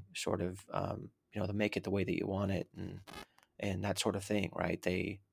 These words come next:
um, you remember those commercials back in the day and their tagline. And, um, so I, I think sort of streaming is in, is in that vein too, where people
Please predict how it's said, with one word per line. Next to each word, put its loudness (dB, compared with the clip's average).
um, -4
you -2
remember -2
those 0
commercials 0
back -2
in -4
the 0
day 2
and 0
their -2
tagline. 2
And, 6
um, 0
so 6
I, 6
I 4
think 0
sort 6
of 0
streaming 4
is 0
in, 0
is 2
in 2
that 2
vein 0
too, 6
where -2
people 2